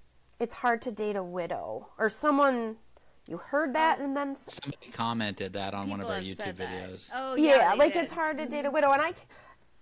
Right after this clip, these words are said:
Speaker 1: or a widower, and I can understand that. Um, I think that it would be very hard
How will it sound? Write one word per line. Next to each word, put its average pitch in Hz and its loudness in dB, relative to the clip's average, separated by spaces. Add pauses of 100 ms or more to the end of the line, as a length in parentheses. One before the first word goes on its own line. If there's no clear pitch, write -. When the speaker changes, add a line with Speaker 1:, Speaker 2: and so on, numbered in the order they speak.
Speaker 1:
or 302 8
a 285 8
widower, 247 4
and 254 4
I 330 4
can 349 0
understand 269 0
that. 165 -4 (200)
Um, 196 2 (1160)
I 233 -14
think 269 -4
that 240 2
it 233 4
would 214 0
be 220 0
very 208 2
hard 175 2